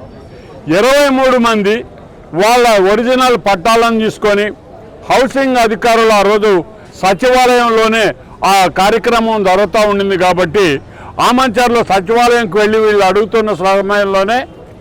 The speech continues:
ఆ కార్యక్రమం జరుగుతుండగానే ఎన్నికల కోడ్ రావటం జరిగింది.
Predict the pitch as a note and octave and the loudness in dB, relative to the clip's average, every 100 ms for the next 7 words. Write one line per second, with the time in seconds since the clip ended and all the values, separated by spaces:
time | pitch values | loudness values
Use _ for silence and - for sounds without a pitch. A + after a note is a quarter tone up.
0 | - - - - - - A#3 B3+ C4 B3+ | -20 -20 -20 -6 -2 0 0 0 0 0
1 | C4 B3+ A#3+ G#3+ G#3+ A3 A3+ G#3+ G#3+ G3+ | 0 0 0 0 2 0 -2 -2 0 0
2 | G#3+ A3+ G3 G#3 A3 A3+ G#3 F#3+ F3 - | 0 -2 -2 -2 -2 0 2 2 0 -4
3 | - - D#3+ A3 A#3+ G#3+ G3 F#3 D#3+ F#3 | -20 -8 -2 0 2 2 2 0 -2 -2
4 | E3+ D#3 D3+ C3+ | 0 0 -2 -6